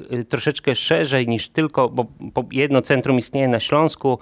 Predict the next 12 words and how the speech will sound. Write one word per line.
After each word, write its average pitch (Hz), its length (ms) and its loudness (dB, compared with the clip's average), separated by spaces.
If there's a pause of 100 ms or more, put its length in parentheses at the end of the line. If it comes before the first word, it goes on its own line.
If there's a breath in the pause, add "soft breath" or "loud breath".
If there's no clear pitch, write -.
(260 loud breath)
to - 80 -8
jest 113 120 -10
taki 117 220 -4
dom 139 180 2
kultury, 143 460 2
troszeczkę 131 380 -4
rozszerzony, 139 600 0
natomiast 139 440 -2
tutaj 143 260 0
zajmujemy 127 400 0
się - 160 -4
szerzej 127 440 0